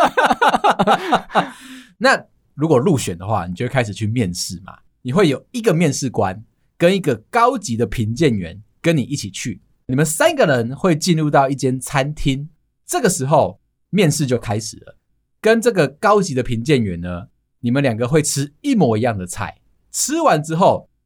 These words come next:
两个人会拿到一模一样的试菜的评分标准。这就是你面试的重要关键，必须要写出来的答案跟高级的评鉴员差不多，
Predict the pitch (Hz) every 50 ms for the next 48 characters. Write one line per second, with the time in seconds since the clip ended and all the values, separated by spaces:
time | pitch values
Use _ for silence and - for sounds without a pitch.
0 | _ - 131 131 131 151 151 156 160 202 196 151 131 135 139 160 143 - - -
1 | 269 254 202 151 131 127 127 151 170 151 131 117 107 - - - - - 202 156
2 | - - 160 147 120 101 104 98 95 - 113 104 110 127 123 147 139 143 147 139
3 | 143 127 123 123 - 113 - - - - _ _ _ _ - 208 185 196 185 214
4 | 180 127 110 120 160 170 135 123 - - 139 107 107 98 92 - - - - 139
5 | 110 113 131 113 92 87 - 107 90 87 98 - - - - _ _ _ _ _
6 | _ - 285 269 226 - - 214 214 208 175 - - - - - - 113 104 101
7 | - 196 196 143 113 104 107 101 95 107 113 104 87 - _ - 180 185 185 190
8 | 185 - _ - 214 202 190 214 220 190 - 127 107 110 113 - 120 104 104 113
9 | 131 151 127 107 95 87 90 - 110 _ _ _ _ _ - - - - - 254
10 | 254 262 269 269 285 262 208 214 254 254 254 262 262 262 _